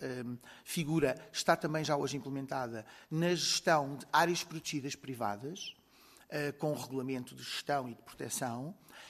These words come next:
existe no território português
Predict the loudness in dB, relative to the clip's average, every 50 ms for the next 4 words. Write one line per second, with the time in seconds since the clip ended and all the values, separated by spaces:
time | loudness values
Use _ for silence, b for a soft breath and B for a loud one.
0 | B B -4 0 0 2 4 4 4 2 2 0 -2 -2 -4 -4 -4 0 2 4
1 | 6 6 6 4 2 2 -2 -2 4 4 4 4 4 0 -6 -12 -14 -10 -6 -4
2 | -2 -2 -2 -2 -4 -8 -8